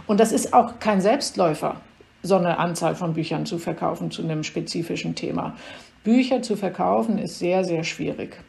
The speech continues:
Eben, ich glaube auch wegen dieser Sch-, dieser Versand, äh,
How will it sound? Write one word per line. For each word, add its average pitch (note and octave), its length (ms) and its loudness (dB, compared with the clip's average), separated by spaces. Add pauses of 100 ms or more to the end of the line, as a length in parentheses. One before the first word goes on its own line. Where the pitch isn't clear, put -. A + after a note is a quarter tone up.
(100)
Eben, G3 200 6
ich F3+ 140 -6
glaube F#3 380 4
auch G3 400 4
wegen F#3 260 -2
dieser F3+ 280 -2
Sch-, D#3+ 180 -6 (920)
dieser F#3 220 0
Versand, G3 640 4 (280)
äh, F#3+ 360 0